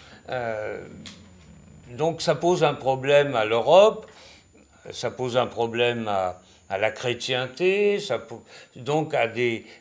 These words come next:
à, à des valeurs qui sont très proches de nous. Euh, le, l'Europe, c'est proche de nous, l'Allemagne, c'est proche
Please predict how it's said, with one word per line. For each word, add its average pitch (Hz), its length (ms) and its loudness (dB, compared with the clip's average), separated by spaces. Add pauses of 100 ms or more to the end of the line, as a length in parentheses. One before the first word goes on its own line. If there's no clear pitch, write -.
à, - 400 -8
à 117 100 -4
des 110 680 -6 (160)
valeurs 151 540 6
qui 131 140 -10
sont 156 260 -2
très - 340 -8
proches 156 360 -8
de 151 140 -8
nous. 247 380 -10 (300)
Euh, 107 720 -6 (260)
le, 110 60 -8
l'Europe, 117 340 4
c'est - 180 -10
proche 101 320 -10
de 113 120 -6
nous, 165 220 -6
l'Allemagne, 113 500 0
c'est 98 160 -14
proche 98 340 -16